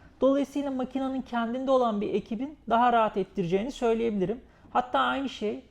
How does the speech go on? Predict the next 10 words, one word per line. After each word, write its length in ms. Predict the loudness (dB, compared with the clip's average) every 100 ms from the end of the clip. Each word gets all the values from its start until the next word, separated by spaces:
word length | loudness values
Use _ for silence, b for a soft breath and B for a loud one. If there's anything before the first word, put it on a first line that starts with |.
| b b
taşları 560 | 0 0 0 0 0 -2
taşıyan 580 | -2 -2 -4 -2 -4 -6 -10
kamyonlar 680 | -2 0 0 0 -2 -2 -2
da 40 | -4
kendilerinin 540 | -4 -2 2 2 2
olursa, 380 | 0 -2 -4 -4
ocaktan 580 | 0 2 0 0 -4 -2
kendileri 500 | -2 -2 0 -2 -2
taş 220 | -6 0
alırsa 500 | 2 2 0 -6